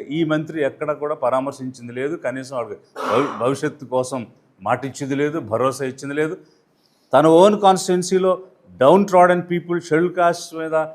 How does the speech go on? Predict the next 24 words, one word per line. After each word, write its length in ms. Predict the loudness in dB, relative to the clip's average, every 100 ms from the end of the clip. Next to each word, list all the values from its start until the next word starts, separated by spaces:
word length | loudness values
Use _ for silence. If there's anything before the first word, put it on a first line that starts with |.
| -18 _ -4
అట్రాసిటీస్ 520 | 4 4 4 -4 -2
జరుగుతుంటే 540 | -2 -2 -6 -6 -4 -4 -4 _ _ -2
దాన్ని 220 | 0 0 2
నివారించింది 540 | 2 2 -2 -6 -6
లేదు, 120 | -4 -4
దానికి 240 | -6 -6
ఎలాంటి 300 | -6 -6 -8 -10
చర్యలు 260 | -10 -12 -16
తీసుకోవడం 320 | -16 -16 -18
లేదు. 200 | -20 _ _ _ _ 0
మరొక 300 | 6 6 8
వైపు 260 | 6 6 6
రైతులు 420 | 6 6 4 2
వచ్చి 260 | 0 0 -2 -2 -10 -4
మాకు 180 | -4 -4
గిట్టుబాటు 380 | -6 4 4 6
ధర 200 | 2 2 0
దొరకటం 400 | 0 0 0 0
లేదని 340 | 0 -2 -2 -4
పొగాకు, 600 | 0 4 8 6 4 -4 -2
మిర్చి, 480 | -2 -6 -10 -6 -6 -6 _ _
మామిడి 520 | 0 2 4 2 -2 -6 -10 -20
ఇట్లాంటి 320 | -4 -4 -2 -4
వాళ్ళందరూ 400 | -4 -4 -6